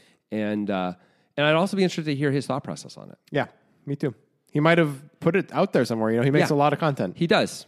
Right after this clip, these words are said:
Speaker 1: He does. And he, I haven't seen a lot of his stuff, but I have seen when he talks about hands he plays, and he doesn't seem to worry too much about saying, like, "Oh, I made a mistake here. I sh-, this is what I thought, but it was wrong." He does stuff like that. So,
Speaker 2: Yeah, that's
Speaker 1: so he
Speaker 2: cool.
Speaker 1: might really talk about, like,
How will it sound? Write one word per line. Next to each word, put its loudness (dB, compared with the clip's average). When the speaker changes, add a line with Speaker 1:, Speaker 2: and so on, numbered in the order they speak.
Speaker 1:
He -6
does. 0
And -2
he, -2
I 0
haven't 2
seen 0
a 0
lot 2
of -2
his -4
stuff, -2
but -2
I 2
have -2
seen -2
when 0
he -2
talks -6
about -4
hands -6
he -10
plays, -8
and -12
he -10
doesn't -8
seem -8
to -6
worry 0
too -4
much -2
about -4
saying, -4
like, -8
"Oh, 4
I 6
made 2
a 2
mistake -4
here. -2
I -2
sh-, -12
this -8
is -6
what 0
I -2
thought, -6
but -8
it -6
was -10
wrong." -8
He -6
does -2
stuff -12
like -20
that. -16
So, -4
Speaker 2:
Yeah, -6
that's -8
Speaker 1:
so 2
he 2
Speaker 2:
cool. 4
Speaker 1:
might 4
really 2
talk 0
about, -4
like, -8